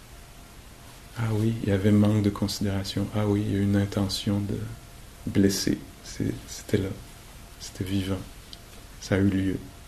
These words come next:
Est-ce qu'on peut le reconnaître humblement, sans s'accrocher à ce truc ?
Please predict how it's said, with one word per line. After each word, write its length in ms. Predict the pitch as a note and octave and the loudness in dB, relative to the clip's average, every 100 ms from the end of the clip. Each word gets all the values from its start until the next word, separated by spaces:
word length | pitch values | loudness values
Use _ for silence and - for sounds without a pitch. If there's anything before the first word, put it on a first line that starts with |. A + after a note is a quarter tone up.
| - - - - - - - - | -20 -20 -18 -18 -20 -20 -20 -18
Est-ce 80 | - | -4
qu'on 120 | G2 | -4
peut 140 | G2 G2+ | 4 4
le 80 | |
reconnaître 680 | G2 G2 - G2 F#2+ - - - - G#2 | 6 4 2 0 0 -6 -12 -16 -10 -4
humblement, 400 | F#2+ G2 F#2+ F#2 G2 G#2+ - - - - - - - | -2 0 0 -2 -6 -10 -14 -20 -20 -20 -20 -20 -14
sans 380 | - - G2+ G2+ G2 - - - - - - - - | -6 0 2 2 0 -10 -8 -8 -8 -18 -20 -20 -16
s'accrocher 600 | - G#2+ - - G2 - G2 | -2 -2 0 -2 -2 0 -2
à 60 | |
ce 120 | - | -4
truc ? 300 | - - - | -8 -4 -6